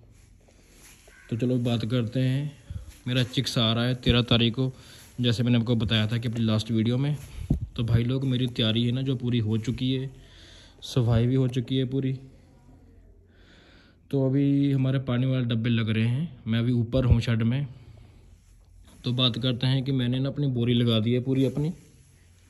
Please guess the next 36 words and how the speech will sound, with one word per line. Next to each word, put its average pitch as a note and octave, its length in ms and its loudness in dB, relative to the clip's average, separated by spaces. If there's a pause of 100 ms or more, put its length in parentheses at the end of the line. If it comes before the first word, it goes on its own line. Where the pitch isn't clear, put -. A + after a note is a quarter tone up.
(720)
मैं A#2 120 -4
पास A2+ 360 -4
में A#2+ 100 -2
दिखाता A2 340 -4
हूँ। B2 180 -4 (720)
बोरी C3+ 300 -2
है C#3 60 2
जो C3 140 0
अपनी, C#3 220 0
जो C#3 100 2
होती B2 220 0
नहीं F3 160 0
है, E3+ 140 -2 (800)
जिसमें C3 280 -4
अपने A#2+ 240 -2
चीनी B2 280 -2
वगैरह A#2+ 340 0
आती A#2+ 220 -2
है, C#3+ 160 0
खंड A#2+ 260 -2
वगैरह, A2 460 0
ये A#2+ 120 -4
वो A#2+ 220 0
बोरी A#2+ 300 -2
है। A2+ 140 2 (300)
एक A2+ 180 -2
क्विंटल B2 300 0
की B2+ 100 -2
बोरी A#2+ 240 0
आती A#2+ 260 -4
है, A#2 160 -4 (720)
पचास A#2+ 280 -2
किलो B2+ 240 -2
की B2 120 -4
आती A#2 280 -2
है। B2+ 140 -6